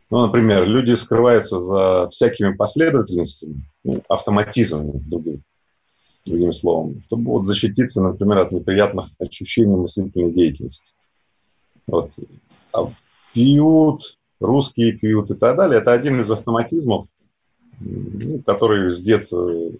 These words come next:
вбивается, ну, так уж получается, да, и родители пьют, там, праздники разные, рюмочка, там, чокаются.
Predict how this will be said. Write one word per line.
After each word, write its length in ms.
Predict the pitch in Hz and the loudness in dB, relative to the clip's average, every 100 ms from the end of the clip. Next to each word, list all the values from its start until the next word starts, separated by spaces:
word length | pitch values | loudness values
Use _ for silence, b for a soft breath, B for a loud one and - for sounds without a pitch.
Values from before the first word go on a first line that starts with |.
| _ _ _ _ _ _ _ _ _ | _ _ _ _ _ _ _ _ _
вбивается, 960 | - 87 104 104 95 90 - 87 87 87 | -12 -2 2 4 4 4 0 -6 -4 -4
ну, 180 | 139 139 | -4 -2
так 220 | 107 - | -2 -2
уж 160 | - | -8
получается, 640 | 104 101 98 151 131 - 85 | -6 -4 2 4 2 0 -2
да, 300 | 104 98 85 | 0 0 -2
и 80 | |
родители 520 | 85 101 165 - 131 123 | -2 -2 -2 -4 -4 -2
пьют, 360 | 113 113 104 - _ _ - | 2 2 0 -8 _ _ -6
там, 300 | 90 82 78 - | -4 -6 -12 0
праздники 520 | 123 120 117 104 98 | 0 2 0 0 -2
разные, 380 | 92 87 82 85 | 0 -2 -2 -4
рюмочка, 480 | 120 110 - 98 | -2 -2 -2 -6
там, 240 | 90 82 73 | -6 -8 -6
чокаются. 540 | 110 117 95 85 - | -2 -2 -2 -6 -14